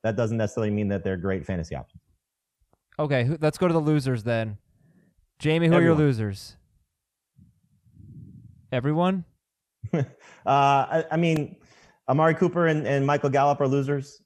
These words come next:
Speaker 1: Um, Cortland Sutton's a loser. Um,
Speaker 2: Well, let's talk about that with Gallup and, and Cooper. So,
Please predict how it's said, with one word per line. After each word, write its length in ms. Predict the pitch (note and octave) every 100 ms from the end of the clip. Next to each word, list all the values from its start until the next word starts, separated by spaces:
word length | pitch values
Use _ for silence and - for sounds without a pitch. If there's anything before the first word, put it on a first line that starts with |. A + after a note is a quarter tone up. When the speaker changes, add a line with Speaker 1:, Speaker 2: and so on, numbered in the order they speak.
| -
Speaker 1:
Um, 380 | A2+ A2 A2 G#2+
Cortland 260 | C#3+ C3+
Sutton's 240 | B2+ C3 B2+
a 40 |
loser. 460 | B2+ C3 B2+ C3+ C3+ _ _ _ _ - -
Um, 300 | G#2 A2 A2
Speaker 2:
Well, 80 | G#3
let's 200 | A3+ G#3+
talk 200 | A#3 G3+
about 240 | F3+ D#3 D#3+
that 180 | D3
with 160 | C#3+ -
Gallup 360 | D3 C#3 C3+ C3+
and, 120 | C3
and 160 | C#3 B2+
Cooper. 440 | C#3 C3 G#2+ G2 - _ _ _ _ _ _ _ _ _
So, 520 | - F#3 E3+ D#3 D3+